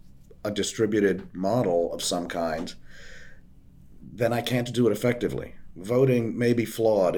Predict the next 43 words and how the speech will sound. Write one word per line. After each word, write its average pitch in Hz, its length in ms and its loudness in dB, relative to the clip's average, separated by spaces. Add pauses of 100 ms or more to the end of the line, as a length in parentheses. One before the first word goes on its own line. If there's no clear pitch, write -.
Uh, 92 340 -2
voting 107 500 2
may 107 140 2
be 104 120 0
flawed 104 380 2
in, 101 260 0
uh, 98 260 -2
different 107 340 0
countries 107 640 0
very 101 320 0
deeply, 120 540 0 (220)
but 101 120 0
at - 100 -4
least 127 220 0
I 113 80 0
know 110 180 0
what 107 140 2
my 104 120 0
vote 107 280 2
is 95 140 -2
theoretically 101 540 0
supposed 101 400 -2
to 92 40 -6
do, 92 380 0 (600)
and 107 140 -2
I 104 80 0
know 110 200 2
what 104 200 4
I 98 80 4
might 107 400 0 (300)
decide 98 440 0
not 98 220 0
to - 100 -4
participate 95 600 0
in 101 120 0
because 98 280 -2
I 95 60 0
don't 92 180 -2
have 92 160 -8
faith 131 260 2
in 85 100 -2
it. - 280 -10
Um, 95 540 2